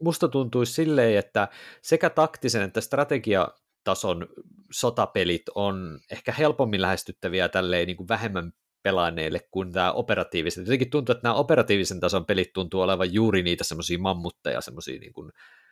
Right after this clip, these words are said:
haastavampia. Ootteko samaa mieltä, että, että jos me halutaan niin kuin suositella tai lähestyä tätä silleen sotapelaamista vähän silleen niin kuin vähemmän harjaantuneiden tyyppien kanssa, niin on helpompi löytää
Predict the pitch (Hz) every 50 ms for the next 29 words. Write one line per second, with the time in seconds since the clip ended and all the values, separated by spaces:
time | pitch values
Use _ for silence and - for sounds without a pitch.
0 | _ _ _ _ _ - - - 120 110 101 - - - 76 67 62 67 71 -
1 | 73 67 67 - _ _ _ _ _ _ _ _ _ _ - 95 95 - 101 104
2 | 98 - 107 98 92 87 85 85 85 82 80 76 - - - - _ - 92 82
3 | - - - 98 - 107 101 - 110 113 113 113 107 101 113 101 104 104 95 113
4 | 107 - - - - - - - - - - 135 143 139 120 131 123 117 107 104
5 | 104 - - - 104 104 110 117 107 120 113 - - - 95 85 82 - - 82
6 | - 87 - 92 85 87 87 87 - 104 - - 95 - - 85 82 80 80 80
7 | - - - 80 85 82 82 80 82 78 82 82 85 - - 80 - _ - -
8 | 82 101 113 104 95 82 95 87 87 87 82 78 - - 78 78 - - - -
9 | - 90 87 _ - 87 80 71 85 85 82 - - 90 92 92 104 113 113 98
10 | 110 92 87 95 95 95 95 82 82